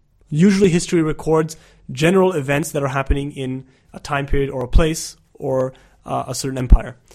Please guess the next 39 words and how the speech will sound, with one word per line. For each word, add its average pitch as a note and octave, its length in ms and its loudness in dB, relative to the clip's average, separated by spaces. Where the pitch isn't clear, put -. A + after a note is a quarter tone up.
Uh, C3+ 260 0
and C#3+ 160 0
they D3 80 2
don't F#3+ 200 4
look F3+ 200 2
at C#3 340 0
specific - 560 -4
lives B2+ 380 0
of B2+ 220 -8
people C3+ 480 4
and C3+ 140 -2
the C3+ 40 0
details C#3 360 -2
of B2 80 -6
those B2+ 200 -6
lives. A#2+ 320 -4
Um, C#3+ 380 0
and, D#3 140 0
but D#3 120 2
in D3 80 2
seerah, D#3+ 600 6
what D3 200 0
happened, D#3 300 -2
the, D3+ 60 -6
the, C#3+ 200 -8
a - 60 -6
person G3 460 8
becomes A#2+ 340 -4
the A#2+ 80 -8
focus, - 540 -12
and C#3 200 -6
their, D3 320 0
their C3+ 360 -2
life C#3 340 -2
story, D#3 600 0
the D#3 120 -6
events, C#3+ 520 -2
and D3+ 360 0
also D#3+ 600 0